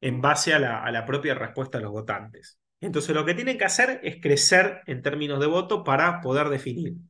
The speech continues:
Y va a ser una pelea cabeza a cabeza, ¿no? Vamos a tener un mes bastante complicado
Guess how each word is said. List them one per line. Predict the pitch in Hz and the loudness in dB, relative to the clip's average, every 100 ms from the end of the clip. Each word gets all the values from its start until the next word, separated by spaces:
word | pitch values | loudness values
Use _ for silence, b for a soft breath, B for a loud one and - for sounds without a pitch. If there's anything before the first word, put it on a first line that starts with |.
| _ _ _ _ _ _ | _ _ _ _ _ _
Y | 156 | 4
va | 170 | 6
a | 233 | 8
ser | 269 | 6
una | 254 233 196 | 4 4 4
pelea | 165 185 254 233 156 | 4 6 6 6 2
cabeza | 143 143 170 147 | 0 -2 -2 -4
a | |
cabeza, | 127 147 196 - 113 | 2 4 4 2 -6
¿no? | 120 156 | -4 -2
Vamos | 143 151 160 | 0 0 0
a | 139 | -2
tener | 131 143 | -2 -2
un | 151 135 | -2 0
mes | 156 170 | 0 0
bastante | 143 - 156 156 | -4 -4 -2 -2
complicado | 131 117 123 131 190 185 214 226 | -4 -6 -6 2 4 4 0 -6